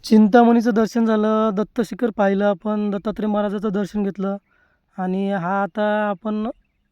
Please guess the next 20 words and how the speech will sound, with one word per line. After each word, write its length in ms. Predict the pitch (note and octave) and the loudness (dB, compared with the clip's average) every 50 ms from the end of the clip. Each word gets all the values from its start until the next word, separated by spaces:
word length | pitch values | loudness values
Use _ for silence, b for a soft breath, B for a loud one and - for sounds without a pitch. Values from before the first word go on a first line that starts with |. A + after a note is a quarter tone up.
| _ - | _ -6
यवतमाळ 320 | G#3+ G3+ - - G#3+ A3 G3 | -6 -6 -4 -2 -2 -2 -2
जिल्ह्यातली 380 | G3+ G#3 G#3 G#3+ G#3 G#3 G#3 | -2 -2 -4 -4 -4 -4 -6
जी 100 | F#3 G3+ | -6 -4
काही 140 | F#3+ G#3 G3+ | -4 -4 -4
वनसंपदा 480 | G3 G#3 G3+ E3 A3 G#3 G3 G#3+ G3+ G#3+ | -4 -4 -4 -4 -6 -6 -4 -4 -4 -4
आहे 80 | G#3 - | -4 -6
त्याचा 320 | G#3+ F#3+ G3+ A3+ A3 A3+ A#3+ - _ - | -6 -6 -2 -2 -2 -2 -2 -4 _ -8
आनंद 280 | G3+ G3 G3+ G#3 G#3 A3 | -6 -4 -4 -4 -4 -4
घेत 160 | F#3 G3+ G3 | -4 -4 -4
घेत 200 | F3 F3+ A3+ A3 - _ b b b b b b b b | -4 -4 -4 -4 -6 _ b b b b b b b b
हा 220 | - F#3 F#3 G3+ | -6 -2 -2 -2
प्रवास 340 | F#3 - G3 G#3 A3 A3 G3 - - A3+ | 0 0 0 0 0 0 -2 -4 -4 -4
याच 200 | A3 A3 - - | -2 -2 -4 -6
ठिकाणी 240 | A3 F#3 G#3+ G#3 G#3+ | -6 -4 -2 -2 -2
संपवू. 420 | - G#3+ G#3 G3+ F#3 G3+ G#3+ B3+ - _ _ b b b b b b b b - | -2 -2 -2 -2 -2 -2 -4 -4 -6 _ _ b b b b b b b b -12
व्हिडिओ 300 | F#3+ E3 F3+ F#3+ G3+ G#3 | -6 -4 -2 0 0 0
पाहिल्याबद्दल 720 | G3+ - G3+ G3+ G3+ G#3 G#3+ F#3 G#3+ F#3+ F3 A3 A3 A3 | 2 2 2 2 2 2 0 0 -2 -4 -4 -4 -4 -4
सर्वांचे 460 | G#3+ - G#3+ G3+ G3 G#3 G#3 G3 - G#3 | -4 -6 -4 -4 -2 -2 -2 -2 -2 -4
मनापासून 540 | G3+ G3+ G3+ G#3 F#3+ - G3+ - A3+ G#3 | -2 -2 -2 -2 -2 -4 -6 -4 -2 -2
धन्यवाद 400 | G3 G3 G3 G3+ G#3 G#3+ A3 G#3+ | 0 0 0 0 0 0 -2 -4